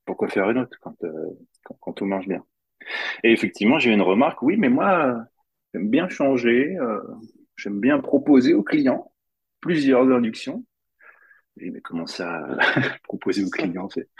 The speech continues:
<laughs> tu, tu vas chez le médecin, il te propose le médicament que tu veux, puis tu choisis. » <clears throat> Alors, je me, je me compare pas à un médecin, <clears throat> mais en tout cas, je suis un professionnel et le client, il paye,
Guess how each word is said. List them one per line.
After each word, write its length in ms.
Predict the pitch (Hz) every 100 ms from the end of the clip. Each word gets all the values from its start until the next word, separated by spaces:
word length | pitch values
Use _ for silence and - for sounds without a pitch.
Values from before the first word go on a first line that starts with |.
| - - - -
<laughs> 520 | - - 120 110 101
tu, 140 | -
tu 140 | - 98
vas 100 | 95
chez 140 | -
le 100 | 90
médecin, 400 | 92 92 - 180
il 200 | 147 104
te 60 | -
propose 420 | - - 120 110
le 80 | 107
médicament 500 | 104 104 - 113 107
que 80 | -
tu 160 | -
veux, 120 | 107 -
puis 160 | -
tu 140 | - 104
choisis. » 320 | 107 107 - _ - - -
<clears throat> 1160 | - 220 - - 170 117 _ _ _ _ _ -
Alors, 200 | 110 95
je 80 | 95
me, 100 | 87
je 80 | -
me 100 | 95
compare 320 | - - -
pas 100 | 117
à 40 | 107
un 60 |
médecin, 300 | 104 - 185 - -
<clears throat> 1120 | 113 - - 123 - - - - - - -
mais 80 | 104
en 80 |
tout 80 | -
cas, 120 | 139
je 40 | 131
suis 100 | 110
un 80 | 92
professionnel 600 | 113 101 110 120 147 143
et 40 |
le 60 | -
client, 240 | - 123
il 140 | 95 -
paye, 340 | 127 101